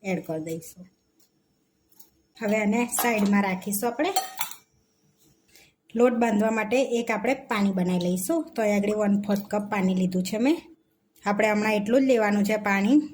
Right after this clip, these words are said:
પછી જરૂર પડે તો એડ કરીશું આપણે પાણી, કારણ કે લોટ, લોટ આપણે ફાફડાનો કઠણ બાંધવાનો હોય છે, એટલા માટે.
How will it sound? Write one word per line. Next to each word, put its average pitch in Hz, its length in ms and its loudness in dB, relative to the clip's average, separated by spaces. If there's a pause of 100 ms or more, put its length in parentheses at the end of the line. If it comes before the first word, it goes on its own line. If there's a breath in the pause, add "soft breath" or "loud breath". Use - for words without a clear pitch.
(440)
પછી 220 240 0
જરૂર 220 360 2
પડે 247 340 2
તો 220 160 -2
એડ 202 260 2
કરીશું 196 420 -2
આપણે 240 180 -2
પાણી, 262 380 2 (300 loud breath)
કારણ 214 220 -2
કે 220 160 0
લોટ, 214 280 0 (420)
લોટ 240 220 2
આપણે 220 260 0 (100)
ફાફડાનો 214 400 0
કઠણ 202 400 0
બાંધવાનો 180 480 0
હોય 180 160 -2
છે, 190 140 -6
એટલા 175 240 -4
માટે. 156 320 -8